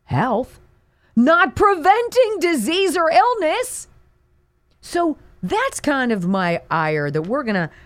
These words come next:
we're gonna jump from today as we move into the next segment of these lies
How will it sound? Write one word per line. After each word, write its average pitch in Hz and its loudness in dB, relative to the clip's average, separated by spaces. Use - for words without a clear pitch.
we're 381 -2
gonna 320 -2
jump 240 2
from 196 -4
today 170 -4
as 233 2
we 302 2
move 330 2
into 269 0
the 226 2
next 220 -2
segment 170 -4
of 165 -4
these 185 -2
lies 151 -2